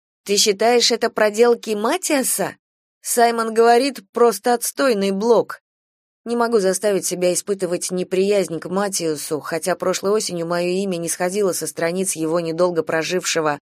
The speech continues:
сайта "Двойника". Матиас переехал сюда в первый год обучения в Бэвью-Хай,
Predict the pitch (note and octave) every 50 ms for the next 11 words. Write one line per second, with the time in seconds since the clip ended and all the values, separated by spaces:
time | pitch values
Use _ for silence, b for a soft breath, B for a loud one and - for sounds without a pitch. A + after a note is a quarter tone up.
0 | _ _ - - - F#3+ F3 D#3+ - D#3 D#3 D#3 D#3 D#3+ E3+ E3+ E3+ F3 F3+ F3
1 | - F#3+ E3 C#3 - - _ _ _ _ _ _ _ _ _ _ _ _ _ A#3
2 | B3+ C#4+ C#4 C#4 C4 A#3+ A#3 - - A#3+ A#3+ B3 B3+ C4 B3 - A#3 A3 G3 -
3 | A3 G#3+ G#3+ A3 G#3+ G3+ - - A#3 A#3+ A#3 A#3 A#3 A3 A#3+ - F#3+ F3+ F#3+ G#3+
4 | G3 - - C4 A#3+ G3+ D#3+ D3+ D3 C#3 C#3+ D#3 F3 E3+ D#3 D#3+ D#3+ E3 D#3+ -
5 | - A#3 A#3 A3+ G#3